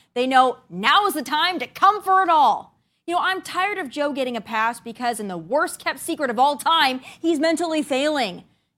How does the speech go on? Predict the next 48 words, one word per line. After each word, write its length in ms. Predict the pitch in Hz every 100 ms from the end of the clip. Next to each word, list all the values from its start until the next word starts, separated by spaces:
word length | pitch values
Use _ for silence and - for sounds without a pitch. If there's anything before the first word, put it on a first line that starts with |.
| _
Jill 340 | 185 262 415 330
Biden 320 | 240 208 214
ought 140 | 226
to 60 | 233
be 140 | 226
ashamed 380 | 233 - 381 415
of 120 | 226
herself, 440 | 214 196 - 190 190
allowing 460 | 233 269 311 359 285
her 120 | 254
husband 420 | 196 269 285 277
to 40 | 226
go 160 | 214
through 300 | 208 - 370
this 180 | 254 233
on 160 | 240 233
the 60 |
world 400 | 196 240 330 370
stage. 560 | - - 277 247 196 - _ _ _
We 160 | 277 285
know 200 | 269 254
Hunter 440 | 254 359 370 330
doesn't 340 | 233 220 214
care 300 | 190 240 247
because 260 | 254 254 226
Joe 360 | 165 254 285 311
is 100 | 294
his 160 | 262
meal 280 | 247 302 349
ticket, 440 | - 233 190 208 - -
but 100 | -
if 120 | 302
Joe 260 | 226 311 349
had 200 | 370 330 -
any 240 | 320 415
respect 420 | 359 277 - 233 208
for 80 |
this 220 | 240 277 -
country 520 | - 349 - 233 202 - _
or 200 | 311 320
the 120 | 277
office 360 | - 320 427 339
of 80 | 240
the 80 | 208
president, 580 | - 226 185 214 294 -
he'd 220 | _ 370 311
step 340 | - 349 262
down. 440 | 311 339 269 170